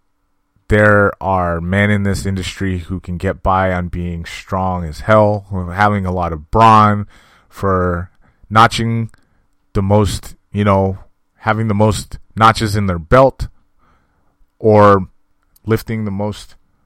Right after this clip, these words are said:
weight, fighting the hardest fights.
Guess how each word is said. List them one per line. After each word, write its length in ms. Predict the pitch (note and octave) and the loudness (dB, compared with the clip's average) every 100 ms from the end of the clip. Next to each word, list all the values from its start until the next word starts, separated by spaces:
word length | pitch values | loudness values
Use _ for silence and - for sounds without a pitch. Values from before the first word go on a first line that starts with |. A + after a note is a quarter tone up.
| _ _ _ | _ _ _
weight, 340 | G2 G#2+ B2 - _ _ _ _ _ _ _ _ | 0 2 2 -2 _ _ _ _ _ _ _ _
fighting 580 | - - A#2+ A#2 A#2 A2+ | -20 0 4 4 2 -4
the 120 | G2 | -6
hardest 400 | - A2+ G#2 - | -2 0 0 -4
fights. 560 | - C#3 D3+ - - - | -4 -2 -2 -6 -14 -18